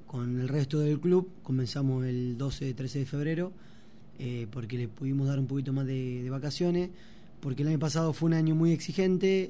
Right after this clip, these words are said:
eh, y es como que llegaron un poco desgastados. Entonces decidí arrancar más tarde la pretemporada y,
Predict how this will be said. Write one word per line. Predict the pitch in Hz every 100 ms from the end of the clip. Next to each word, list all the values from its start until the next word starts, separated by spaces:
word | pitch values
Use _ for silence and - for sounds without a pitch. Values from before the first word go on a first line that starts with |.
| -
eh, | 131 120 120 117 107 - - -
y | 135 127 127 131
es | 135
como | 139 131
que |
llegaron | 123 139 139
un | 139 127
poco | 135 139
desgastados. | 139 139 156 151 156 160 - - - - - - -
Entonces | 135 139 135 151 143 139 131 113 - - 131
decidí | 120 101 127 135 135 131 127 120 113 127 -
arrancar | 123 120 135
más | 135 135
tarde | 135
la | 135
pretemporada | 135 131 135 139 151 156 160 170 - - - - - -
y, | 135 127 120 117 113